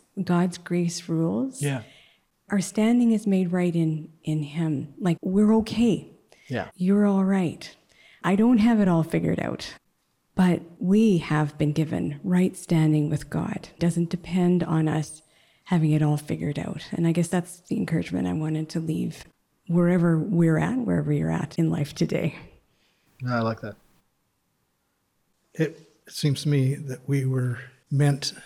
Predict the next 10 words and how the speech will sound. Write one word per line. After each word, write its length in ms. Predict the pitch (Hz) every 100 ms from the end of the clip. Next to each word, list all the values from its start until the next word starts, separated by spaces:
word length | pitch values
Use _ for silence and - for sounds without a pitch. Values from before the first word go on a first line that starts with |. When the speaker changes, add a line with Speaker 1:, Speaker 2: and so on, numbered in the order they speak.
| - _ _
Speaker 3:
to 760 | 139 127 127 117 117 110 131 -
be 120 | 143
in 80 | 123
relationship, 720 | 123 139 143 156 123 151 -
to 100 | -
be 160 | 117 131
in 120 | 123
harmony 560 | - 143 131 131 123 123
with 240 | 113 -
God. 340 | 143 120 95